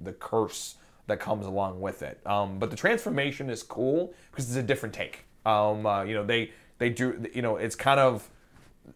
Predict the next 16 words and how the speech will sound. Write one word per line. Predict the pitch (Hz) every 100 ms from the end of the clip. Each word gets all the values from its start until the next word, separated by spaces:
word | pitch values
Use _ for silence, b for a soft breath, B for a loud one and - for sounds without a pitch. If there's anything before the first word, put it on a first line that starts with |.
| -
um, | 110 107 107 104 -
there's | 127 120
a |
little, | 127 139 135 127 123
a | 123
bit | - 117 127
of |
similarities. | - 131 123 123 120 120 104
They're | 104
closer | - 117 117 120 110
to | - 113 107
werewolf, | 101 113 117 135 -
uh, | 113
excuse | 104 - 110
me, | 101
vampires, | 82 113 110 131 139 143 -